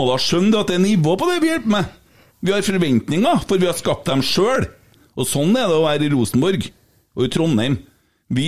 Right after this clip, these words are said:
er fotballhovedstaden, og sånn er det bare. Glimt i Steigen, Glimt i verden.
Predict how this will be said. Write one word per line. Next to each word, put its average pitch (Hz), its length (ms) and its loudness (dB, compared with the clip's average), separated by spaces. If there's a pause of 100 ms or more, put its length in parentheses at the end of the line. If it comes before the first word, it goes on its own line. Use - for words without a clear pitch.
er 190 220 -2
fotballhovedstaden, 95 1000 -2
og 160 80 -2
sånn 117 300 0
er 104 200 -2
det 117 120 0
bare. 107 260 0 (380)
Glimt 226 560 2
i - 40 -2
Steigen, 180 680 0
Glimt 190 360 2
i 196 120 0
verden. 175 480 2